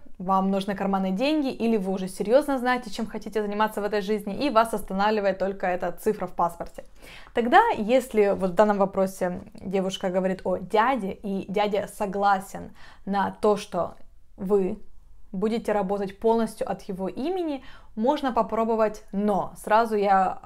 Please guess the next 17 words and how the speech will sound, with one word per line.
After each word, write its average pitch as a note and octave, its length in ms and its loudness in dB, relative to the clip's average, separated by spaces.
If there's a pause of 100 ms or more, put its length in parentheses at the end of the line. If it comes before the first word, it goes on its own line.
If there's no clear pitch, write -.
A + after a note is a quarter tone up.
(140)
э, - 200 -8 (300)
оговариваю G#3 580 4
очень G3+ 320 -2
много F#3+ 320 -2
«но». F3+ 320 -6 (680)
Вся G3+ 480 6
ваша F#3+ 400 0
история D#4+ 480 2
на A3 140 0
сайте F3 540 -4
должна G#3+ 840 0 (200)
быть G#3+ 520 -2
от - 220 -2
имени G3+ 400 -4
дяди. E3+ 500 -4 (200)
Всё A3+ 220 0
полностью. F#3+ 680 -4